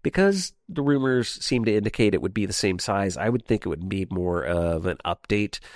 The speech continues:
uh, rather than a replacement. But looks like at the moment, Apple is likely not gonna have that new display out this year, so could be pushed into next year if it happens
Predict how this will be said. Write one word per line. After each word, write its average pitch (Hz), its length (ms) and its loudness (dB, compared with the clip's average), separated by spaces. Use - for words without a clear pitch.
uh, 85 240 -4
rather 87 400 -2
than 85 300 -4
a 82 120 -4
replacement. 95 840 -2
But 107 480 2
looks - 260 0
like 127 180 0
at 101 300 -4
the 110 120 2
moment, 95 840 2
Apple 104 300 0
is 92 220 -4
likely 98 520 -2
not 92 480 -4
gonna 98 140 2
have 87 280 -2
that 87 180 -2
new 85 120 -2
display 82 460 -4
out 80 380 -4
this 120 500 0
year, 90 300 2
so 87 420 0
could 107 240 2
be 92 140 -2
pushed - 400 -6
into 80 720 -6
next 95 400 -6
year 80 180 -2
if 78 240 -4
it 101 80 -2
happens 67 560 -10